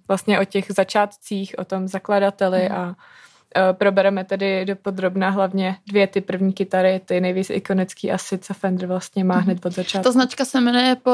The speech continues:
Speaker 2: pánovi, kterýho jsme zmiňovali v kvízu. Teď jsem si vlastně uvědomila, že jsme dávala otázku na něj. A, a t-, tento pán se jmenuje
Speaker 1: Jo, jo.
Speaker 2: Leonidas Fender, eh, hodně často se zmiňuje i jako Leo. A, a narodil se v roce devatenáct set devět.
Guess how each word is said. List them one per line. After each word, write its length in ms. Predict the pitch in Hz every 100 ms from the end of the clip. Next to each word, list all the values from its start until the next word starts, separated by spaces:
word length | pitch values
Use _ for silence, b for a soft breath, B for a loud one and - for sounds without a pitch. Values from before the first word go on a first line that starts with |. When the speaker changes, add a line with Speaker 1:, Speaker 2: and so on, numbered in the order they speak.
| 247 240 233 - _
Speaker 2:
pánovi, 420 | 220 214 220 226
kterýho 380 | 254 254 240 247
jsme 180 | 247 277
zmiňovali 500 | 254 247 254 254 302
v 100 | 302
kvízu. 360 | - 277 277 190
Teď 180 | 180
jsem 140 | 190 180
si 120 | 196
vlastně 260 | 190 - 202
uvědomila, 400 | 196 190 196 196
že 100 | 202
jsme 180 | 214
dávala 300 | 208 208 208
otázku 380 | - 202 202 -
na 100 | 202
něj. 220 | 190 190 247 B B B B B -
A, 220 | 214 208
a 200 | - 214
t-, 100 | 226
tento 300 | 208 233 247
pán 300 | 240 233 233
se 100 | 247
jmenuje 220 | 233 247
Speaker 1:
Jo, 60 | 247
jo. 40 |
Speaker 2:
Leonidas 600 | 220 214 220 226 240 254 214
Fender, 320 | 214 196 180
eh, 140 | 190 - 202 196 196 190
hodně 260 | 196 202 202
často 260 | 208 - 196
se 100 | 202
zmiňuje 360 | 196 196 196
i 60 | 202
jako 280 | 190 - 208
Leo. 360 | 196 170 190 -
A, 100 | -
a 160 | 190 208
narodil 340 | 208 214 214
se 120 | 202 220
v 80 |
roce 200 | 208 202
devatenáct 420 | 214 208 220 226 233
set 100 | 226
devět. 460 | 196 180 175 -